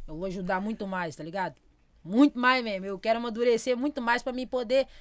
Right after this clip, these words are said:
jogar minhas ideias mais pra frente, que eu já vi que eu consigo fazer, tá ligado? O pessoal entender outras ideias.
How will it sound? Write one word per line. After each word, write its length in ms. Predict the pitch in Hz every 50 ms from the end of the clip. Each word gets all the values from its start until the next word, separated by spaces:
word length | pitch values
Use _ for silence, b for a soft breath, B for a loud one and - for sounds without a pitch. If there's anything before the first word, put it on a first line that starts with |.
| b b _
jogar 360 | - 240 269 269 214 247 254 269
minhas 160 | 277 269 220
ideias 220 | 254 202 226 226 220
mais 120 | 220 220 220
pra 160 | 220 214 208
frente, 300 | - 190 190 185 - -
que 80 | 208
eu 60 | 202 190
já 180 | 226 233 220
vi 180 | 185 165 233 262
que 140 | - - 254
eu 140 | 247 247 254
consigo 540 | - 269 254 233 - - 262 277 285 - -
fazer, 540 | - 226 202 185 160 175 196 190 175 143 b b b b b b b -
tá 80 | - 165
ligado? 360 | 190 190 208 214 202 185 190
O 40 | 175
pessoal 460 | - 202 190 - - 196 190 190 190
entender 400 | 180 - - 185 180 170 175 180
outras 320 | 180 180 - 185 175 160
ideias. 460 | 175 165 156 170 165 151 143 123 123